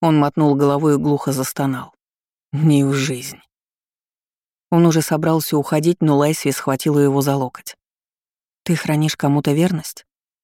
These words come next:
«Нет», — недоуменно ответил он. «Тогда почему? Я тебе не нравлюсь?»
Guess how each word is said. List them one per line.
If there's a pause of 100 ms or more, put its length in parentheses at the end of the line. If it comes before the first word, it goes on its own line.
(180)
«Нет», — (720)
недоуменно
ответил
он. (460)
«Тогда
почему? (380)
Я
тебе
не
нравлюсь?»